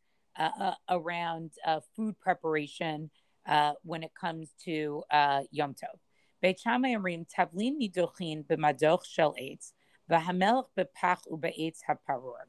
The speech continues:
So Beit Shammai says spices can be pounded, um, with a wooden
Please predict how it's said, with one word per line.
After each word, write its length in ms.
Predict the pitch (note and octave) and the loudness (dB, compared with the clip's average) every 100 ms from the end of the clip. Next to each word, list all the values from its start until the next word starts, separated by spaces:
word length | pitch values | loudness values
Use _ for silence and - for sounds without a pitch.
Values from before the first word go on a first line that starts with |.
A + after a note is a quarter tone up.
| _ _ _ _ _ | _ _ _ _ _
So 160 | - | -2
Beit 200 | F3 F#3+ | 2 2
Shammai 220 | - B3+ C#4 | 4 2 2
says 300 | - G3+ - | 0 -4 -4
spices 560 | - G#3+ A#3+ - A#3+ - | 4 6 6 0 -4 -2
can 140 | F#3+ | -4
be 160 | E3 - | -4 -10
pounded, 640 | - F3+ E3+ D3+ C3+ D3 B3 - _ _ _ - | -2 0 0 0 -2 -2 -6 -10 _ _ _ 0
um, 340 | E3 E3+ E3 E3+ _ | 4 6 4 -2 _
with 260 | E3+ F#3+ F3+ | 0 2 2
a 60 | |
wooden 480 | D#3+ E3+ G3+ G#3 G3 | 0 4 4 4 -2